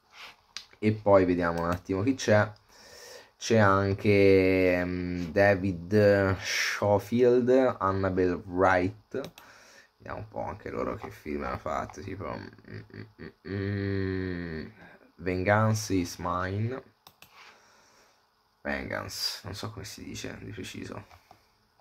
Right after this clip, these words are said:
È bello fare le gaffe comunque quando non si sanno le cose, eh. Robin Addison, come avevamo citato prima, che se mi carica mi fa questo piacere. Ma intanto parliamo un attimo di, di quello che,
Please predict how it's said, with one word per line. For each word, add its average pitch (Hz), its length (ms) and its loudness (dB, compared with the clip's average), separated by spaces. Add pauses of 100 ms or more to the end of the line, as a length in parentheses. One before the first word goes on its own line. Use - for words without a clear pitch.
(680)
È - 160 -4
bello 73 260 0
fare - 200 -2
le 71 140 0
gaffe 80 340 2
comunque 82 320 -4
quando 82 180 -2
non 82 160 -6
si 85 120 -12
sanno 80 260 -4
le 78 80 0
cose, 73 320 -2
eh. 107 140 0 (580)
Robin 120 540 4
Addison, 113 680 -2
come 90 140 -8
avevamo 73 300 -6
citato 90 360 -8
prima, 165 360 -10 (2000)
che 101 100 -14
se - 140 -12
mi 92 100 -4
carica 71 480 -4
mi - 80 -12
fa - 200 -8
questo - 280 -14
piacere. 78 400 -10 (320)
Ma 104 80 -2
intanto 120 340 2
parliamo 92 500 4
un 87 80 -2
attimo 85 600 -6
di, 80 840 -4
di 90 140 -6
quello 80 300 -4
che, 73 480 -8